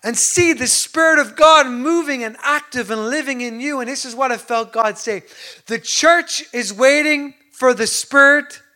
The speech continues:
to break out. But the Spirit is waiting for the church to break out. He's waiting for you to break out.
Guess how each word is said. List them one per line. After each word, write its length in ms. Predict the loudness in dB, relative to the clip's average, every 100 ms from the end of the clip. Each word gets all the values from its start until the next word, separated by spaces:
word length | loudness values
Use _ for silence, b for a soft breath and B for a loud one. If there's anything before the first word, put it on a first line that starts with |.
| _ _
to 140 | -6
break 400 | -4 0 0 2
out. 260 | 0 0 -4 _ _ _ _ _ _ _ _ _ _ _ _ _ _ -12
But 100 | -6
the 100 | -2
Spirit 540 | -2 0 4 6 6
is 120 | 2
waiting 360 | 2 2 2 -2
for 160 | -6 -8
the 100 | -8
church 460 | -4 -4 -4 -6
to 100 | -12
break 380 | -8 -6 -6 -8
out. 220 | -14 -14 _ _ _ _ _ _ _ _ _ b b b b b
He's 220 | -12 -6
waiting 340 | 0 2 2 -2
for 160 | -2
you 380 | 0 2 2 2
to 100 | 0
break 400 | -4 -6 -6 -8
out. 220 | -10 -12